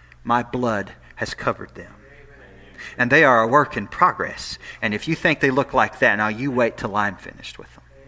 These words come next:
Now you can, now you can shout on that, right? That, I mean, that's where your prayer closet becomes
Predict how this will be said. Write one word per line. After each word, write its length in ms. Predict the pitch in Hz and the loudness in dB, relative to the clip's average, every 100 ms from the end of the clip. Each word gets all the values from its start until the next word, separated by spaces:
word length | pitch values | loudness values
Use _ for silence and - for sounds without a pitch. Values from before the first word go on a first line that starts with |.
| - - - - - - - - | -20 -20 -20 -20 -20 -20 -10 2
Now 140 | 135 156 | 6 6
you 160 | 139 127 | 6 0
can, 220 | 120 98 - - | -4 -8 -14 2
now 100 | 131 | 4
you 120 | 170 | 4
can 140 | - 110 | 2 -2
shout 300 | - 185 135 | 6 6 6
on 140 | 120 | 6
that, 140 | 139 | 6
right? 280 | 120 82 82 - - - - 131 | 4 0 -6 -10 -18 -18 -4 2
That, 140 | 135 | 4
I 40 | |
mean, 100 | 135 | 6
that's 220 | 143 196 185 | 6 6 6
where 100 | 165 | 4
your 120 | 135 | 4
prayer 260 | - 190 | 6 6
closet 400 | - 160 131 196 | 6 4 4 0
becomes 420 | 117 - 139 113 | -2 0 2 0